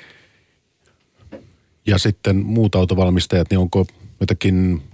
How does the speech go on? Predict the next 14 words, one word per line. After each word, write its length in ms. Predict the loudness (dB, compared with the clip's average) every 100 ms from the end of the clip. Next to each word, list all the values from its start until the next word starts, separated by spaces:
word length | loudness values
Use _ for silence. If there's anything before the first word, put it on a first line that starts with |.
| -4
markkinahuolta 1200 | -2 -2 -2 0 0 -2 -10 -8 -4 0 0 -2 -2
tai, 180 | 0
tai 140 | 2 2
miten 220 | 2 2
markkinoilla 440 | 0 0 2 2
ajatellaan 340 | 2 2 2 2
siitä, 340 | 0 0 0
että 220 | -2 -4 -8 -10 -20 _ -2
tämmöiset 360 | 0 2 -2 -2 -6
asiat 380 | -2 -2 0 0
vois 160 | 0 0
koskettaa 440 | -2 -2 -4 0
myös 200 | 0 0
niitä 420 | 2 2 0 -8